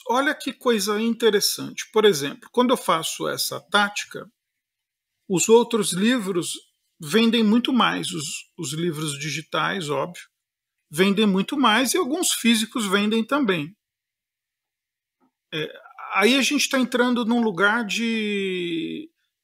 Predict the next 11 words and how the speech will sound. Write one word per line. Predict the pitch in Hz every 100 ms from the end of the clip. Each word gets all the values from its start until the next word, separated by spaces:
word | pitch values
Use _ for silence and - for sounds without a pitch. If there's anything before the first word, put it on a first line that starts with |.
| _
benefício | 143 196 208 208 - 202 196 - - 190 175
editora | 165 156 - 185 214 233 226
e | 226
escritor. | - 247 208 175 156 143 _ _ _ _
Pra | 247
mim | 269 339 330
ainda | 269 302 233
há | 277
muito | 233 226 262 -
benefício, | 233 247 - 202 202 - -
porque | 160 151 185 175 80 76